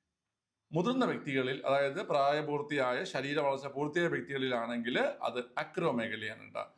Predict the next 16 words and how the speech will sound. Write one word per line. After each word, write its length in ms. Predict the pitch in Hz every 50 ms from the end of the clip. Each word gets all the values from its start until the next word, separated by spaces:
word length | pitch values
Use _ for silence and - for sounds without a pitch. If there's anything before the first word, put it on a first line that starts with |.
| _ _ _ _ _ - 143
ഗൊറില്ല 360 | 151 160 170 175 180 185 180
ഫേസ് 320 | 175 175 160 151 147 151
ഡിസീസ് 340 | - 139 131 131 143 135 127
എന്നറിയപ്പെടുന്നതും 960 | 143 143 127 123 131 131 123 127 123 120 120 117 117 113 113 147 180 - - -
ഈ 80 | 135 131
അക്രോമെഗലിയാണ്. 840 | 131 123 - - 135 131 127 123 117 113 117 113 117 113 113 - - _ _ _ _ _ _ _ _ _ _ _ _ _ -
കേന്ദ്ര 240 | 175 202 214 226 233
കാലാവസ്ഥാ 580 | 208 208 196 196 208 208 208 208 202 202 220
വകുപ്പിന്റെ 540 | 208 190 180 175 190 180 185 185 180 185 185
മഴ 280 | 185 170 165 170 180 208
മുന്നറിയിപ്പിനെ 640 | 202 190 185 175 180 175 175 175 175 175 175 175
സംബന്ധിക്കുന്ന 600 | 165 165 160 143 147 156 156 160 143 - 147 143
ഏറ്റവും 340 | 139 147 147 - 170 165 156
ശരിയായ 360 | - - 143 139 143 139 135
പ്രസ്താവന 480 | 131 135 123 - - 139 139 135 131 127
ഏതെന്നാണ്? 560 | 123 120 117 117 113 113 117 117 120 160 240